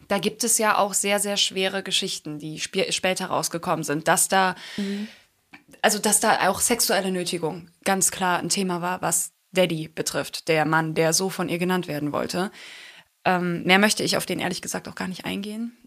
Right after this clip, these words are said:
Speaker 1: meinerseits.
Speaker 2: Mhm.
Speaker 1: Das, äh, aber ja, er hat halt dafür gesorgt, dass sie diese anderen beiden Filmangebote an der, war auch ganz klar ein finanzielles Interesse hinter.
Speaker 2: Ja, natürlich.
Speaker 1: Und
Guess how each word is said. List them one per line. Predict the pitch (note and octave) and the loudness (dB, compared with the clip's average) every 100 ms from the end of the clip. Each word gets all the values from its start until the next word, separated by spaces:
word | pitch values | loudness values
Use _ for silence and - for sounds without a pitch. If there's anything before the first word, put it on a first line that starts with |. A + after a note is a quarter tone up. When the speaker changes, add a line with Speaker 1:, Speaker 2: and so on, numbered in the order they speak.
| _ | _
Speaker 1:
meinerseits. | F#3+ F#3+ G3+ F#3+ F#3+ G3+ G#3+ - - - | -2 0 0 0 0 -2 0 -2 0 6
Speaker 2:
Mhm. | A3+ A3 B3 - | 6 6 2 -2
Speaker 1:
Das, | G3 F#3+ - | 0 2 2
äh, | - F3+ F3+ F3+ F3 - - - | 0 -2 -4 -6 -10 -18 -20 -2
aber | F#3 F#3+ F3 - - _ _ _ - - _ _ _ _ _ _ _ _ _ | 4 6 6 2 -12 _ _ _ -20 -20 _ _ _ _ _ _ _ _ _
ja, | D#3+ F#3+ E3 - _ | 0 0 0 -4 _
er | G3+ G#3 | 6 6
hat | G3+ - | 4 -2
halt | F#3+ F#3 | -2 -2
dafür | F3+ - F#3 | -4 -6 -6
gesorgt, | E3+ D3 D#3 - - - | -2 0 0 -2 -10 -8
dass | D#3+ D#3+ | -4 -2
sie | F3+ | -2
diese | E3+ E3+ F3 | -6 -4 -2
anderen | F3 F3 F3 | 0 -2 -2
beiden | E3+ E3+ E3+ | -2 -2 -2
Filmangebote | G3 F#3 E3+ E3+ E3+ D3+ | -2 0 -2 -4 -4 -2
an | F3 | 0
der, | F3+ E3 E3+ | 0 0 2
war | F3+ - | 4 4
auch | - | 4
ganz | F#3 F#3+ | 2 2
klar | - E3+ | -2 -6
ein | F3 | -6
finanzielles | E3+ F3 E3+ E3+ E3 | -8 -8 -4 -4 -4
Interesse | - - F2 - | -6 -6 -6 -6
hinter. | D#3+ G#3+ G#3 | -2 0 0
Speaker 2:
Ja, | D#3+ F3 E3 | 0 0 0
natürlich. | E3+ - G3 G3 - | -2 -2 -4 -4 2
Speaker 1:
Und | G3 F#3+ F3 - | 2 2 0 -2